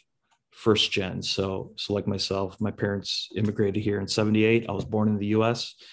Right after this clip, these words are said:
born in Chicago, raised in Chicago. Um, there's this triple consciousness. There's, I know I act a different way when I'm with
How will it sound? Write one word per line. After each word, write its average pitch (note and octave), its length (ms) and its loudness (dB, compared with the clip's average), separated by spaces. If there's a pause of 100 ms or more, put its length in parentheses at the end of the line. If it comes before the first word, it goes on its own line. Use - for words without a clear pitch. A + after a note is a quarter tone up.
(280)
born G#2+ 240 2
in G#2 40 4
Chicago, A2 640 2
raised G#2 340 -4
in G2+ 60 -6
Chicago. G#2 640 0
Um, G2 480 -4 (960)
there's A2+ 320 6
this G#2+ 140 4
triple C#3 300 2
consciousness. - 600 -4
There's, G#2+ 420 2 (300)
I G#2+ 100 2
know B2+ 480 6
I A#2 120 2
act B2+ 380 0
a C3+ 40 4
different A#2 380 0
way A#2 260 2
when A#2+ 180 0
I'm G#2 220 -4
with A2 280 -2